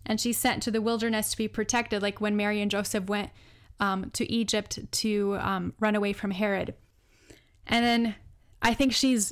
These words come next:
Eve, as in all womanhood, in the sense that she's a fulfillment of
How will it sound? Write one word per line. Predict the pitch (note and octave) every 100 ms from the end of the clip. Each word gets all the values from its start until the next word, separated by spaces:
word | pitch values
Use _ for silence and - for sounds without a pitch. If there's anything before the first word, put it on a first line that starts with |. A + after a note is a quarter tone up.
| -
Eve, | C4+ C4 A3 A#3 C#4+ - -
as | G#3+ G#3
in | G#3 G3+ - - -
all | A3 A3
womanhood, | G#3+ A3+ G#3+ G3+ G3+ G3+
in | G#3+
the | G#3+
sense | - G#3 G#3+
that | - G#3 G3+ - - - -
she's | - B3 A#3+
a | B3+
fulfillment | C4+ A#3 - A#3 A#3+ B3+ B3 -
of | G#3+ G#3+ G#3 G3+